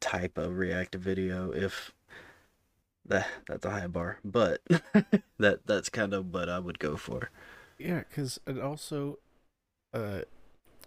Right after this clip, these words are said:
Speaker 2: if, if you are against this, you don't have to have this part in here. But, uh, and also, if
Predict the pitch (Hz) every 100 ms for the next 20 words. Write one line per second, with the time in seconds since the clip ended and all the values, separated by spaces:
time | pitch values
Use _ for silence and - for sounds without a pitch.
0 | - 107 95 - 101 - 120 113 95 69
1 | 95 98 104 - - - 85 87 73 -
2 | 76 71 - - 69 - 101 98 - -
3 | - - - _ _ _ - - - 131
4 | - - _ _ _ _ _ - 127 143
5 | - 107 98 - - - - - 123 113
6 | -